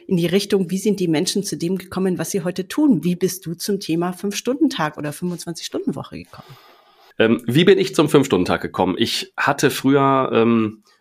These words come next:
Speaker 2: oder anders, ich habe ganz früh angefangen, mich mit Computern auseinanderzusetzen, als ich ein kleiner Junge war und habe Programmieren angefangen und, ähm, war dann immer sehr verbunden mit dieser I T und Informatikschiene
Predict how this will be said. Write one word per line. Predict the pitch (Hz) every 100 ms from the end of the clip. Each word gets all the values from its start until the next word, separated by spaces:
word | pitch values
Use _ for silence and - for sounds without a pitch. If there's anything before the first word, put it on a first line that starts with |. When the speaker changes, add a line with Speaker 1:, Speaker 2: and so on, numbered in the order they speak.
| _
Speaker 2:
oder | 117 95
anders, | 107 90 -
ich | -
habe | 117
ganz | 123 160 156
früh | 135
angefangen, | 107 117 113 110 107
mich | 101 104
mit | 98
Computern | 98 - 101 139 90
auseinanderzusetzen, | - 117 113 107 101 - 101
als | 90
ich | 101 107
ein | 98 _
kleiner | 107 95 85
Junge | 87 127 127
war | 110 110 110
und | 92 92
habe | -
Programmieren | 101 95 104 120 104
angefangen | 101 95 - 95 98 98 92
und, | 85 - - - - - -
ähm, | 95 90 90 90 78 -
war | 98
dann | 101
immer | - 120 113 98
sehr | 104 110 104 -
verbunden | - 87 87 113 170 143
mit | 117 -
dieser | 107 -
I | 95
T | - 147 175
und | -
Informatikschiene | 107 95 101 - - - 139 139 170